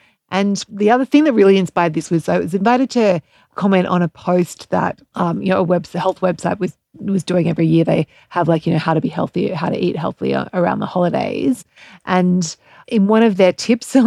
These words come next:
<laughs> tips was on Boxing Day, like, the day after Christmas,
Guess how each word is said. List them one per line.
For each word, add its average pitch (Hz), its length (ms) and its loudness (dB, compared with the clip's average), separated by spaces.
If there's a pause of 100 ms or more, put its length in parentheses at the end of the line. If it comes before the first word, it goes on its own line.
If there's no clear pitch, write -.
(140)
<laughs> 202 240 0
tips - 420 2
was 180 600 2
on 180 140 -2
Boxing 190 320 2
Day, 196 280 4
like, 180 140 0
the 175 120 -8
day 170 120 -2
after 170 200 -4
Christmas, 220 520 -2